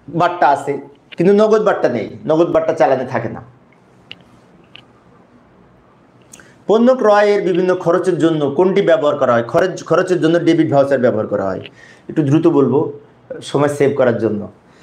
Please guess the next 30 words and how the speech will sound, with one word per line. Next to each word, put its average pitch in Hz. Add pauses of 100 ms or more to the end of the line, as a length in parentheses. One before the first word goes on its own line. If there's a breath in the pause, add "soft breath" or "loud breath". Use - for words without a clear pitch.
(200 soft breath)
কারণ 135
নামাজের 156
সময় 156
চলে 151
আসছে, 139
নামাজ 143
পড়তে 123
হবে। 117 (840 soft breath)
পরবর্তী 233
প্রশ্ন 202
লক্ষ্য 170
করি, 175 (580)
এইখানে 226 (680)
এই 196
চালান 220
আমি 185
একটি 180
এই, 170
এই, 165
এই, 165
আহ, 151
ডেবিট 185
ভাউচার 170
উপস্থাপন 170
করলাম। 139
ডেবিট 165
ভাউচার 156
হচ্ছে 147
ব্যয়ের 143
ভাউচার। 127